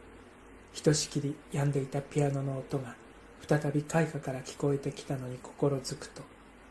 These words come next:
また思い出したように言った。「実はそのことで何してるねん。」「そのことって何のこと？」「今出かける前に、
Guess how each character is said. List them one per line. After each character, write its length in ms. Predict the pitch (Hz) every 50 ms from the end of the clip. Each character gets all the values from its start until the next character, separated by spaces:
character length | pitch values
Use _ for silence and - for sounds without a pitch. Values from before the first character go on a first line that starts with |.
| - -
ま 120 | 139 -
た 180 | - 139 143 - - - - 156
思 160 | 160 156 156
い 40 | 151
出 140 | 160 151
し 80 | 151 -
た 140 | - 139 131
よ 200 | 127 127 127 123
う 40 | 123
に 180 | 120 123 147 - -
言 80 | - -
っ 40 | - - - -
た。 120 | - - - - - - - - - - - - - - - - - - - - - - - - - - - - - - - - - - - - -
「実 360 | 135 151 147 - - - 165 151
は 180 | 131 127 127
そ 220 | - - - - 190
の 120 | 196 190
こ 140 | 190 - 208
と 160 | - - 160
で 120 | 156 151 160
何 420 | 170 214 254 262 277 294 262 233
し 120 | - - -
て 140 | - 196
る 180 | 180 170 175 170
ね 80 | 160 147
ん。」 220 | 143 143 139 147 - - - - - - - - - - - - - - - - - -
「そ 140 | - 185
の 140 | 180 180 170
こ 160 | - - 214
と 100 | 220 214
っ 40 | 202
て 140 | - - 156
何 260 | 180 196 196 208 208
の 80 | 196 196
こ 140 | - - -
と？」 180 | - 185 175 - - - - - - - - - - - - - - - - - - - - - - - - -
「今 400 | 147 156 156 151 - 127 127 143 147
出 120 | - 170 170
か 160 | - 175 160
け 180 | - - 175
る 100 | 175 170
前 240 | 170 180 190 190 180
に、 240 | 175 165 151 156